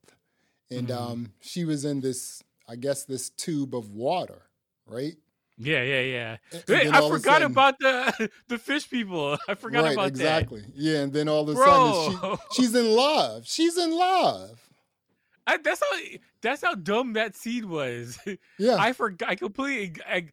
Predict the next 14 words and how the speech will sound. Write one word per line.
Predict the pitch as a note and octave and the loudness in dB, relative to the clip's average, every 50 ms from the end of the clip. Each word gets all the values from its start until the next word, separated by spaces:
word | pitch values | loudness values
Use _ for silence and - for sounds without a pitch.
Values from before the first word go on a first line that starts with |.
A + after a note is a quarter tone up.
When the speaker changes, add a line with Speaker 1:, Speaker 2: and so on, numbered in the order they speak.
| _ _ _ _ - | _ _ _ _ -2
Speaker 2:
I | F3 E3 | 0 2
Speaker 1:
Mm-hmm. | E3+ F3+ F#3 | 2 0 0
Speaker 2:
blinked | E3+ F#3 G#3 G3+ - | -2 -4 -6 -6 -8
it | G3 - | -8 -4
out | E3 D3+ D#3+ | -4 -4 -4
of | E3 E3 | -4 -4
my | E3+ E3+ E3 | -6 -6 -6
mind. | D3+ D3+ D#3 D#3 D3 C3+ B2 | -6 -6 -6 -4 -6 -6 -8
That's | C#3 C#3 | -10 -10
how | - D#3 D3+ | -10 -10 -10
terrible | - - - E3+ E3 D#3+ D3 D3 | -10 -10 -8 -8 -8 -8 -8 -10
that | C3+ C3 C3 - | -10 -10 -12 -12
scene | - D#3+ C3+ B2+ | -16 -18 -16 -16
was. | A2+ G#2 G2 F#2 F2+ F#2 _ _ | -16 -16 -16 -18 -20 -20 _ _